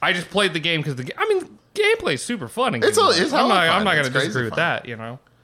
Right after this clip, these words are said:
Speaker 2: Uh, the, I think the, the disconnect you're having there is, uh, is missing out on, uh, Chain of Memories, which was the Game Boy Advance,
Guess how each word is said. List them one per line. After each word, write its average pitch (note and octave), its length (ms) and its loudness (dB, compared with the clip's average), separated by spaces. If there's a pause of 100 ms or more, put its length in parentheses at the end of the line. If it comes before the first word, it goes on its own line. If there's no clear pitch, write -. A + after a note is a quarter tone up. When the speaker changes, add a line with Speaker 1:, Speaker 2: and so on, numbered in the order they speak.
(280)
Speaker 2:
Uh, A#2+ 300 0
the, G#2 540 -2
I G2+ 100 0
think B2+ 260 -6
the, G2+ 280 -2
the F#2 100 -10
disconnect G2 680 -6
you're E2+ 120 -6
having F2 340 -2
there D#2+ 180 -8
is, D#2 160 -12
uh, D#2 380 -6
is D#2+ 220 -16
missing E2+ 360 -10
out D2+ 300 -6
on, D2+ 420 -8
uh, C#2+ 340 -12
Chain A2 260 -6
of F#2 60 -6
Memories, F#2 560 -6
which E2+ 220 -12
was E2+ 160 -10
the F2+ 100 -10
Game F#2+ 240 -8
Boy F2 200 -6
Advance, E2+ 560 -8